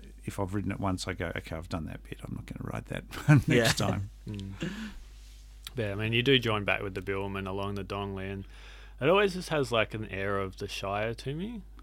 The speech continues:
Speaker 3: There's, like, a
Speaker 1: <laughs>
Speaker 3: little road along a river, the noise and the trees and the Karri Forest through there. It's just very idyllic.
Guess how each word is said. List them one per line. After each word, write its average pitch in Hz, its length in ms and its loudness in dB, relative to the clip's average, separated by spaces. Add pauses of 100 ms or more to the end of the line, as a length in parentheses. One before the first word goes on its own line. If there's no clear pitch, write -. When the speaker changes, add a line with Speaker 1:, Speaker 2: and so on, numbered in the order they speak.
Speaker 3:
There's, 113 180 -10
like, 110 240 0
a 117 80 0
Speaker 1:
<laughs> - 0 -
Speaker 3:
little 123 580 6
road 117 380 4
along 113 260 0
a 110 80 -2
river, 107 880 2 (340)
the 107 120 -2
noise 110 520 0
and 107 120 -4
the 101 60 -2
trees 107 460 0
and 104 140 -2
the 104 40 -4
Karri 101 360 -2
Forest 101 420 -6
through 104 160 -4
there. 101 140 -2
It's - 200 -8
just 104 140 -12
very 104 220 2
idyllic. 95 640 -2